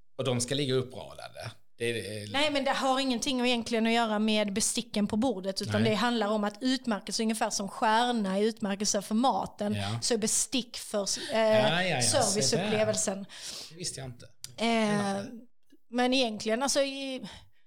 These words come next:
Speaker 2: jag har fått höra de senaste åren, det har spekulerats sig hej vilt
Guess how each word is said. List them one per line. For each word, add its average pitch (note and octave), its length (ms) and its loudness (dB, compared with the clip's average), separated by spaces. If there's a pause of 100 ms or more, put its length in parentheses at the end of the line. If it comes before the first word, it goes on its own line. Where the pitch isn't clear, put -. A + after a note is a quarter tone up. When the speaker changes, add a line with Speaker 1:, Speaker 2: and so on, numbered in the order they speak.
(640)
Speaker 2:
jag C#4+ 220 2
har C#4 140 2
fått - 180 -8
höra B3 400 2
de G#3+ 140 -2
senaste G#3+ 440 0
åren, G3 260 0
det A3 60 2
har A3 480 0
spekulerats A3+ 580 0
sig A3 100 2
hej G3+ 240 2
vilt F#3+ 440 -4